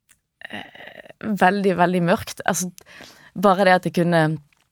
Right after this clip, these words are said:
altså, jeg måtte jo drikke meg til mote til å gå på butikken for å handle mer øl.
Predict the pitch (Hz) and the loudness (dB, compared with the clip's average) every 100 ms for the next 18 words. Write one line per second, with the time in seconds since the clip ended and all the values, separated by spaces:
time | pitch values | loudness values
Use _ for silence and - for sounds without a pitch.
0 | - 185 214 185 180 185 165 170 - 190 | -12 -2 2 2 2 0 0 -2 -2 -2
1 | 160 175 170 165 180 175 165 160 175 190 | -2 -2 -4 -6 -6 -2 -2 -4 -6 -6
2 | - - 165 151 165 160 170 170 170 170 | -6 -6 -6 -6 -6 -4 -2 -4 -4 -4
3 | 170 170 170 175 247 | -2 -4 -2 0 -2